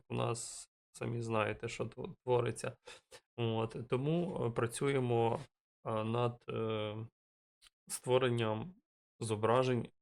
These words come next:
штучного інтелекту, скажімо так. О, значить, е, що вам потрібно? Вам потрібно зареєструватися на сайті, е, Midjourney, так само з допомогою Google,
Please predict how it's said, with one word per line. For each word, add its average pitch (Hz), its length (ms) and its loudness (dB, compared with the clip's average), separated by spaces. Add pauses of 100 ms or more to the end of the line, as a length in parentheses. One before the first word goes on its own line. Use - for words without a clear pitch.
(460)
штучного 117 480 0
інтелекту, 107 500 -6
скажімо 98 360 -4
так. - 140 -16 (600)
О, 113 100 -4 (560)
значить, - 380 -2 (140)
е, 110 760 0 (360)
що - 220 4
вам 143 180 6
потрібно? 110 640 0
Вам 135 200 2
потрібно 131 580 0
зареєструватися 117 920 2
на 110 280 2
сайті, 110 480 2 (140)
е, 107 400 -2
Midjourney, 107 640 0
так - 160 -10
само 107 320 2
з 104 40 -6
допомогою 104 720 -2
Google, 165 380 2